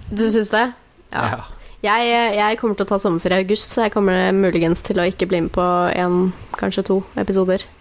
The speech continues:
Speaker 1: eh, i den måneden. Så da kan dere bare ha det så godt. Men, eh, vi gir ikke opp, vi.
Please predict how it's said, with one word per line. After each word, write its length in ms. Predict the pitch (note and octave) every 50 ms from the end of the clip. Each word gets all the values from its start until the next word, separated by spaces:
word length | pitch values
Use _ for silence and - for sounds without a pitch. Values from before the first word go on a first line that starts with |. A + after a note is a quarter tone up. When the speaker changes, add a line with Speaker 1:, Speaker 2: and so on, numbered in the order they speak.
| - - - -
Speaker 1:
eh, 760 | F#3+ F#3+ F#3+ F#3 F#3 F#3 F#3 F#3+ F#3 F#3 F#3+ F#3+ G3 F#3+ A#3+ -
i 100 | A3+ G#3+
den 160 | G#3 F#3+ F3+ F#3
måneden. 380 | F#3 F3+ F#3 F3+ - - C#4 - - - - - - - - - - - - - - - - - - - - - - - _ - - - -
Så 120 | - - A3
da 80 | G#3
kan 160 | F#3+ - G3+ A3
dere 80 | A#3 A3+
bare 140 | G3 F#3+
ha 80 | G3 F3
det 80 | D#3+ E3
så 80 | G3 G#3+ C#4
godt. 160 | - - - - - - - - - - -
Men, 240 | A#3+ B3 B3+ B3+ B3+
eh, 540 | B3+ B3 B3 B3 A#3+ A#3+ A#3 A#3 A#3 A#3 A3+
vi 100 | A3 G#3 G3
gir 100 | F3+ F#3
ikke 140 | F#3 F#3+ F3+
opp, 60 | - A#3+
vi. 80 | C4+